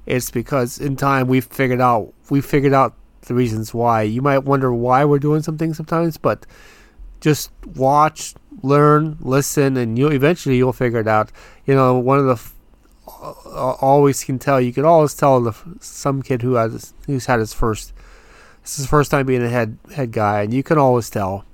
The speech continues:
So he needs a few years in that spot before he settles down and realizes, you know, a few things. But, um, experience, experience goes a long way. So, but, uh,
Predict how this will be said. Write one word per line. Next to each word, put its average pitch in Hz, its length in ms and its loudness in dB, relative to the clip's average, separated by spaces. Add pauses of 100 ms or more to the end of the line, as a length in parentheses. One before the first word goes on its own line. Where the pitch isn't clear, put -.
(340)
So 107 300 -4
he 120 60 -2
needs 180 200 2
a 170 60 2
few 185 180 0
years 156 260 6
in 151 100 -8
that 131 160 -4
spot 120 300 0
before 131 340 -4
he 113 120 -2
settles 113 360 -4
down 113 520 -4 (840)
and 95 480 -6 (240)
realizes, 107 960 -2
you 131 120 -8
know, 107 300 -4 (100)
a 113 60 -10
few 113 220 -6
things. 92 540 -10
But, - 340 -8
um, 98 360 -6 (260)
experience, 180 580 -2 (400)
experience - 380 -8
goes 156 180 -2
a 160 40 -2
long 143 180 -2
way. 127 220 -2
So, 107 320 -4 (1300)
but, 110 160 -4 (160)
uh, 104 240 -4